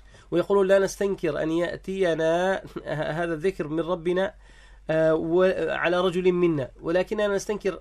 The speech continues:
أن يأتي هذا الذكر على رجل منا، وليس، آه، لماذا لم يكن من غيرنا؟ كما قالت قريش وقالوا: 'لولا نزل هذا القرآن على رجل من القريتين عظيم'"،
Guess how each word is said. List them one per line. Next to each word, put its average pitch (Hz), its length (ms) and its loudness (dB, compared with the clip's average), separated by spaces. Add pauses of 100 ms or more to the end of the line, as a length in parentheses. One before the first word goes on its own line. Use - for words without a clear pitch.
أن 175 380 -2
يأتي 185 460 -2
هذا 196 200 0
الذكر 185 420 -6
على 202 280 0
رجل 208 280 -4
منا، 190 480 0
وليس، 190 340 4
آه، - 840 -2
لماذا 196 260 6
لم 196 160 4
يكن 196 180 2
من 190 120 8
غيرنا؟ 190 420 4 (280)
كما 160 180 0
قالت 180 300 0
قريش 190 360 -2
وقالوا: 180 600 0
'لولا 180 280 2
نزل 175 260 -2
هذا 165 180 -4
القرآن 185 360 -2
على 170 300 0
رجل 196 380 2
من 156 160 0
القريتين 131 560 -4
عظيم'"، 113 320 -6